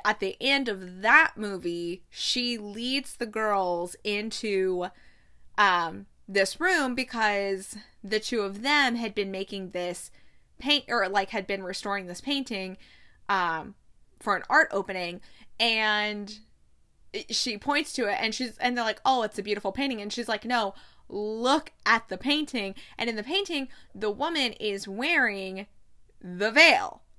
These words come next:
the same veil, and they know that it's the same veil because it has a little embroidered heart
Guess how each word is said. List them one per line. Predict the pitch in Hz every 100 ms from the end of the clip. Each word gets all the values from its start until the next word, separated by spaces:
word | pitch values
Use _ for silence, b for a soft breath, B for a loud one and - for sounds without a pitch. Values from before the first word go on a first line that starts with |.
| - _ -
the | 202 208
same | 330 311
veil, | 302 - -
and | - 226
they | 226
know | 233 349 302 247 247 240
that | 233
it's | 220 -
the |
same | 233 214 202
veil | 190 185
because | 190 214 - 214 196 196
it | -
has | 202 196 190
a | 196
little | 190 196
embroidered | 196 196 180 175 180
heart | 202 339 247 240